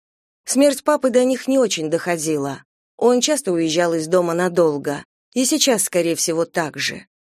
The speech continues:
В день панихиды вдову подняли как куклу, отвели в спальню, переодели и причесали, и подруга ее вскрикнула и уронила щетку для волос.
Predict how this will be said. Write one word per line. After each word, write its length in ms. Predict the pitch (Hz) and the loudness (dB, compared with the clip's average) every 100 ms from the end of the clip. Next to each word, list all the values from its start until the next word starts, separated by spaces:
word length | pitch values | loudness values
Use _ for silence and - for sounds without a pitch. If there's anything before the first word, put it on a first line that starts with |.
| _ _ _ _ _ | _ _ _ _ _
В 140 | - 196 | -4 0
день 260 | 233 277 | 2 2
панихиды 800 | 247 247 240 233 285 277 277 262 - - | 2 2 2 0 -2 0 -2 -4 -8 -8
вдову 520 | 180 175 202 196 208 | -4 2 2 2 -2
подняли 600 | 196 185 175 185 185 170 | 0 -2 0 0 0 -2
как 280 | - 170 - | -4 -6 -6
куклу, 560 | - 262 269 240 247 226 _ | -4 -4 -4 0 0 0 _
отвели 440 | 185 185 180 175 156 | -6 -2 0 0 -2
в 60 | |
спальню, 560 | - - 214 240 220 190 | -4 -2 0 2 0 -2
переодели 680 | 175 160 147 147 185 190 156 | -2 0 0 0 0 2 -2
и 80 | |
причесали, 840 | 143 147 - 139 - 220 240 233 202 _ _ _ _ | -4 -6 -6 -4 -2 0 2 0 -2 _ _ _ _
и 80 | 220 | -2
подруга 400 | 226 262 320 277 | 2 2 2 2
ее 240 | 269 247 240 | 2 2 0
вскрикнула 680 | - 262 302 220 226 214 | -2 -2 -2 -2 -2 2
и 60 | 214 | 2
уронила 480 | 214 220 240 226 190 | 2 2 2 0 0
щетку 400 | - 190 - 170 | 0 -2 -4 -4
для 180 | 170 | -2
волос. 580 | 165 170 160 135 - - | 0 -2 -2 -4 -6 -10